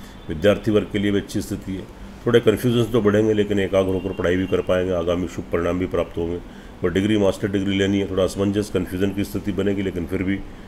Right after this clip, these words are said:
अंततः आपको सफलता प्राप्त होगी और आपके मन मुताबिक, आपके according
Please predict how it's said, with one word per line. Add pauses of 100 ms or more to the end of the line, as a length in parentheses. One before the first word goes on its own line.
(160)
अंततः
आपको
सफलता
प्राप्त
होगी (440)
और
आपके
मन
मुताबिक,
आपके
according